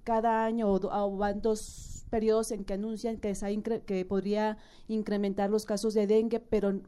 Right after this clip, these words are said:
fa-, eso es institucional y a los medios, pero falta ir de manera directa a las colonias a reforzar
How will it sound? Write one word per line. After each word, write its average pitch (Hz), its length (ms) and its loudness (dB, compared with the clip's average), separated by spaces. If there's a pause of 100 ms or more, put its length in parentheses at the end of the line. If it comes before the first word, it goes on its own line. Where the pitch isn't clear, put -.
(140)
fa-, 226 360 4
eso 240 260 4
es - 200 -4
institucional 220 800 0 (380)
y 190 80 2
a 180 60 4
los 185 200 2
medios, 208 360 2
pero 190 200 -2
falta 214 440 0
ir 220 200 2
de 233 100 4
manera 208 320 2
directa 196 400 0
a - 20 0
las 208 200 0
colonias 202 500 4
a 180 80 0
reforzar 180 720 -2